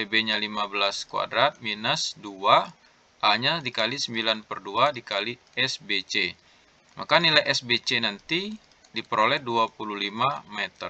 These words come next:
ya, sama. Itu. Selanjutnya, untuk sebuah benda bergerak lurus dengan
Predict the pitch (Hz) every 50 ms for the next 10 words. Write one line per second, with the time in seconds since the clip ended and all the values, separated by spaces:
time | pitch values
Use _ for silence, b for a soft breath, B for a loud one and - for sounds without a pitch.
0 | 85 95 104 120 - - - - 95 95 98 92 82 - - _ _ _ _ _
1 | _ _ _ _ _ _ b b b b b b b b b b b _ _ _
2 | _ - - - - - 62 - - - _ _ _ _ _ _ _ - - _
3 | _ _ _ _ _ _ _ - - - - _ _ _ _ _ _ _ _ _
4 | B B B B B B - - - 127 139 143 143 147 - 135 147 165 190 202
5 | 208 - - 147 147 147 143 135 - - 156 156 151 - _ _ _ - _ _
6 | _ B B B B B _ - - - - 135 135 131 127 131 135 135 131 131
7 | 120 123 117 110 117 139 160 175 190 190 - _ - _ _ _ _ _ _ _
8 | _ _ - - _ _ _ _ _ 117 120 117 117 127 131 135 127 - 123 120
9 | 120 139 156 151 - - - - - - - - 110 110 113 113 117 123 131 139
10 | 143 143 143 143 139 139